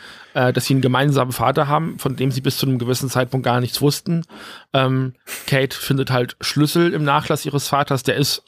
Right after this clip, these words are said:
warum auch immer, verschwunden. Also erfährt man dann im Laufe der Serie natürlich, aber, äh, der ist nicht auffindbar und sie stellt Nachforschung an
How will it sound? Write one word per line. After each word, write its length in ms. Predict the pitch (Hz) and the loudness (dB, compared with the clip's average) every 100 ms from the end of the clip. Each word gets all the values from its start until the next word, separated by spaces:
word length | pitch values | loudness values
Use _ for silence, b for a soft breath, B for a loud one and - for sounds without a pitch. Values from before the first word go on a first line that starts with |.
| - | -6
warum 320 | - 123 151 - | 0 2 2 0
auch 160 | 165 | -2
immer, 240 | 160 170 - | 0 -2 0
verschwunden. 640 | 135 - 139 147 - 208 - | -4 0 2 2 2 -4 -2
Also 260 | 139 123 117 - 123 - | -4 -2 -4 -6 -8 -2
erfährt 300 | - 127 - | -2 -2 0
man 100 | 147 | 0
dann 100 | 151 | 0
im 100 | 139 | 2
Laufe 240 | 139 139 | 0 2
der 140 | 139 135 | 2 2
Serie 260 | 139 143 | 2 0
natürlich, 500 | 139 135 143 135 123 | -4 -2 -4 -4 -4
aber, 280 | 127 120 110 B B B B - | 0 0 -2 B B B B -2
äh, 180 | 127 127 | 0 0
der 60 | |
ist 120 | 131 147 | 0 0
nicht 120 | 120 | 0
auffindbar 540 | 127 - 151 147 147 | 0 0 0 2 2
und 80 | 139 | 0
sie 120 | 131 | 0
stellt 220 | - 120 | 0 0
Nachforschung 600 | 117 127 - 147 139 143 | 2 0 2 0 2 0
an 200 | 143 139 | 0 -2